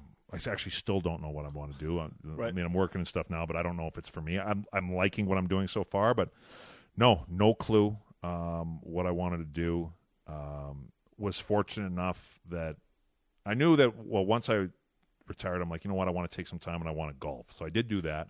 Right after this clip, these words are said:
Speaker 1: Went
Speaker 2: Yep.
Speaker 1: to Phoenix and did that. But that was just kind of, that's just a temporary thing. Um,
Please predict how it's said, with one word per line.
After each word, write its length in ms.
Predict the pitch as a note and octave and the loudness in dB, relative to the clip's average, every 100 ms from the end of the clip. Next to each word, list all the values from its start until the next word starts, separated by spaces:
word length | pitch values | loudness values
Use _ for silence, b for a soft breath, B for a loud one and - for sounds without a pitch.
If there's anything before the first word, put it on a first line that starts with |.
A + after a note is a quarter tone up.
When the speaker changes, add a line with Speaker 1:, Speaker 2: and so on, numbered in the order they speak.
| - | -8
Speaker 1:
Went 160 | E2 | -8
Speaker 2:
Yep. 0 | |
Speaker 1:
to 60 | - | -8
Phoenix 420 | - E2+ E2 - | -6 -4 -4 -6
and 80 | D#2+ | -8
did 160 | D#2+ D2 | -8 -6
that. 280 | D2+ D2+ - b b b b b b b - | -6 -8 -10 b b b b b b b -4
But 120 | - | 0
that 180 | B2+ B2 | 0 2
was 320 | G#2+ - - - | 0 -2 -8 -12
just 180 | - - | -12 -8
kind 160 | F2+ | -8
of, 60 | E2 | -8
that's 140 | F2 | -12
just 180 | F2 - | -12 -14
a 40 | |
temporary 520 | - E2+ C#2+ D2+ D2 D2 | -12 -12 -10 -8 -8 -10
thing. 380 | - D#2 D2+ - - | -10 -10 -10 -14 -14
Um, 560 | E2 D#2 D2+ D2 C#2+ | -10 -8 -8 -10 -12